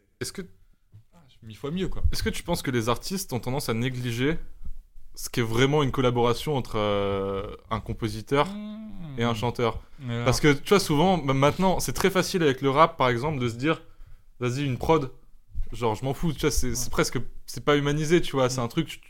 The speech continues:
Speaker 1: t'en as
Speaker 2: Ouais.
Speaker 1: des centaines de
Speaker 2: Ah ouais,
Speaker 1: milliers,
Speaker 2: ouais.
Speaker 1: tu peux en choper sur YouTube, tu te dis, la prod, ça va juste être un support. Sauf que, c-,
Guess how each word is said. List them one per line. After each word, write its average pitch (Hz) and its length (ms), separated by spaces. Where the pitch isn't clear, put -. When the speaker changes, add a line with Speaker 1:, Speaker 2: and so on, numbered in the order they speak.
Speaker 1:
t'en 120 160
as - 40
Speaker 2:
Ouais. 113 40
Speaker 1:
des 110 60
centaines 143 420
de 131 100
Speaker 2:
Ah 131 80
ouais, 170 60
Speaker 1:
milliers, 147 240
Speaker 2:
ouais. 104 200
Speaker 1:
tu - 120
peux 131 100
en 123 60
choper 135 260
sur 135 180
YouTube, 131 320
tu 127 120
te 120 40
dis, 170 240
la 120 120
prod, 165 180
ça 139 100
va 123 100
juste 147 180
être 156 120
un 139 60
support. 165 440
Sauf - 260
que, 117 500
c-, - 260